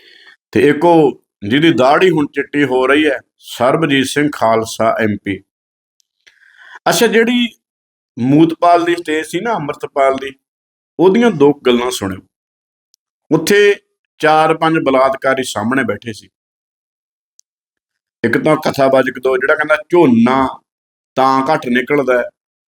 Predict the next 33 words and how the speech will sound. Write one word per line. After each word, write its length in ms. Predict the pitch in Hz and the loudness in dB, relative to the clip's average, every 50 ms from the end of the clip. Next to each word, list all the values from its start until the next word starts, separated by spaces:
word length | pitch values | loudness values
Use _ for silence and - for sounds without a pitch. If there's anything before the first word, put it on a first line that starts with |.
| _ _ - | _ _ -10
ਬੀੜੀਆਂ 460 | 95 110 127 135 135 127 127 131 117 | -4 0 0 2 2 2 2 2 0
ਸਿਰਕਟਾਂ 380 | 110 123 120 117 120 - 123 | 0 0 -2 -2 -2 -4 -4
ਵਾਲੇ 160 | 123 120 120 117 | -2 -2 0 0
ਭਈਏ 340 | 117 139 143 107 110 123 | 0 -2 -2 0 0 0
ਹੱਥ 180 | 139 147 143 - 113 | 0 0 0 -2 -4
ਲਾਉਂਦੇ 280 | 107 98 92 98 92 90 | -2 -2 -2 -6 -8 -10
ਆ", 40 | - - | -10 -10
ਇੱਕ 140 | - - 135 | -10 -10 -8
ਤਾਂ 120 | 123 101 | -4 -4
ਉਹ 80 | 107 113 | -4 -2
ਬੈਠਾ 260 | 117 110 110 123 120 - | -2 -4 -4 -4 -6 -6
ਸੀ। 80 | - 98 _ _ _ _ _ _ _ _ _ _ - _ - | -8 -14 _ _ _ _ _ _ _ _ _ _ -14 _ -4
ਇੱਕ 120 | 131 131 156 | -2 0 2
ਉਹ 60 | 160 | 2
ਜਿਹੜਾ 320 | 160 165 170 160 151 - _ _ _ _ _ _ _ _ _ _ _ _ - | 4 4 2 2 2 -2 _ _ _ _ _ _ _ _ _ _ _ _ -12
ਉਹ 100 | 120 - | -10 -6
ਕੁੜੀ 220 | 143 143 147 147 | -4 -2 0 0
ਦੇ 120 | 147 147 147 | 0 0 0
ਨਾਲ 180 | 143 143 143 | 0 0 0
ਫਿਰਦਾ 360 | - 135 127 123 120 139 131 127 | 0 0 0 0 2 2 0 0
ਸੀ, 200 | - 135 131 127 - - _ _ _ _ _ _ _ _ _ _ _ _ _ _ _ _ _ _ _ - | 0 -2 -4 -4 -4 -8 _ _ _ _ _ _ _ _ _ _ _ _ _ _ _ _ _ _ _ -6
ਹਿਮਾਚਲ 540 | - 135 127 131 135 135 135 135 139 139 135 | -2 0 2 4 4 2 2 0 0 0 0
ਦੇ 80 | 135 | 0
ਵਿੱਚ 200 | 131 131 131 - | 0 0 -2 -6
ਘੁੰਮਦਾ, 420 | - - 170 160 143 123 117 123 120 117 - - _ _ _ _ _ _ _ _ _ _ _ _ _ _ _ _ _ _ _ - | -6 -6 -4 -2 -2 0 0 0 0 -2 -4 -8 _ _ _ _ _ _ _ _ _ _ _ _ _ _ _ _ _ _ _ -6
ਜਾਣੀ 200 | 107 110 117 123 | -2 0 0 0
ਕਿ 120 | 117 113 107 | -2 -4 -4
ਕਥਾਵਾਚਕ 600 | - 135 131 143 156 156 156 156 151 139 - - | -4 -2 0 0 0 2 2 2 0 0 -2 -6
ਨੇ 120 | 143 131 127 | -4 -4 -4
ਇਹ, 260 | 123 135 165 180 165 - | -2 -4 -4 -4 -4 -4
ਬਹਾਦਰ 340 | - 131 151 143 - 120 117 | -2 0 0 0 -2 -4 -8
ਬੰਦੇ 300 | 113 117 110 110 117 113 | -8 -10 -10 -8 -10 -10
ਨੇ, 140 | 117 147 | -10 -8